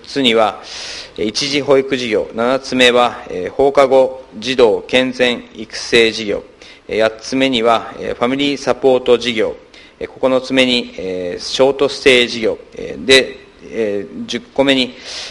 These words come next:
えー、地域子育て、えー、支援拠点事業、えー、この、えー、十項目の目標を定めております。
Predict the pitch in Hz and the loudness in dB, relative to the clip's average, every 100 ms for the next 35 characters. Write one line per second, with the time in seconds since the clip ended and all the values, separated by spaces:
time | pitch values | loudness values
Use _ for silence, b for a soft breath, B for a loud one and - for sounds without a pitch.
0 | B 107 104 - 143 113 - 113 123 107 | B 2 2 2 0 0 -2 0 4 2
1 | - 113 107 - 95 87 - 120 120 117 | 4 2 2 0 -8 -6 -4 0 0 0
2 | - 107 117 107 101 98 92 - - - | -4 -4 -2 -2 -4 -6 -6 -8 -12 -14
3 | 104 127 131 123 - 110 107 107 117 - | -4 2 2 2 -2 -4 -2 -2 -6 -8
4 | _ - 156 131 131 180 131 90 104 - | _ 4 4 4 0 2 2 2 -6 -6
5 | - 113 131 127 104 101 98 - 131 98 | 0 4 4 0 -4 -2 -4 0 0 2
6 | 101 95 - - - - - - - | -2 -8 -10 -14 -16 -12 -12 -12 -10